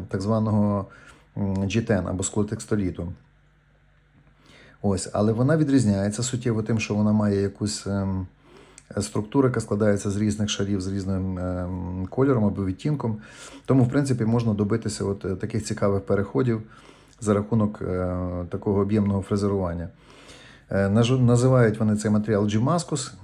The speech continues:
Е, я маю на увазі компанія Hawk, яка запатентувала це як, е, торгову марку. І от, е, перша версія ножа Дека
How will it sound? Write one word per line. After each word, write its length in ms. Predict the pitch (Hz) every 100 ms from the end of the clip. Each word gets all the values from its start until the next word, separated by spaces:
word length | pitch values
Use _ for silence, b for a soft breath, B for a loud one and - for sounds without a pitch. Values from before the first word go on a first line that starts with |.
| -
Е, 1000 | 101 98 98 98 98 95 95 90 92 92
я 120 | 98 104
маю 160 | 104
на 60 | 101
увазі 220 | 101 101
компанія 460 | 120 104 101 104 95
Hawk, 420 | - 139 131 107
яка 180 | 98 95
запатентувала 720 | 95 104 107 101 127 147 123
це 240 | - 113 107 B B B B B -
як, 280 | 98 95
е, 140 | 92 95
торгову 340 | 95 95 101
марку. 480 | 98 95 92 - 85 - B B B B B -
І 300 | 135 151 151 -
от, 280 | 117 104 117
е, 200 | 110 107
перша 420 | 127 127 127 110
версія 560 | 110 107 104 101 95 95 95 B B -
ножа 340 | 101 101 98
Дека 440 | 113 143 127 120